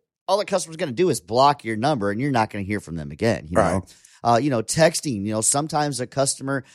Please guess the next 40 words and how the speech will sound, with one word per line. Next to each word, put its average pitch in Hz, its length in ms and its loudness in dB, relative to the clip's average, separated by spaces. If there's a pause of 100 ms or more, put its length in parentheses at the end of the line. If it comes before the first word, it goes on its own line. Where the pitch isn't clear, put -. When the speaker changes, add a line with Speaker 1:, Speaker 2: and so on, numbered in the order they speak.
(120)
Speaker 1:
you 135 100 0
know, 131 160 4
that 120 260 2
text, - 500 0
you 110 100 -10
know, 107 120 -4
giving 147 360 2
them 135 160 0
a 120 60 -4
different 131 420 -2
option, 131 500 2 (260)
giving 139 280 0
them 135 180 -2
a 113 60 -2
different 120 440 -6
car, 127 580 4
perhaps, 151 540 -2
maybe, 147 400 -6 (220)
to 156 100 0
look 147 360 2
at 151 240 0
something 139 520 0
new, 123 300 2 (240)
or 165 100 0
maybe 208 320 -2
bring 190 340 -6
some 156 300 -6
more 175 280 4
information 151 800 -2
to 143 120 -2
the 110 100 -4
table, 95 540 -2
you 104 140 -4
know, 104 240 -2 (280)
being 135 200 2
a 120 60 2
little 127 200 2
bit 117 140 -2
more 120 180 0
informational, 113 680 -4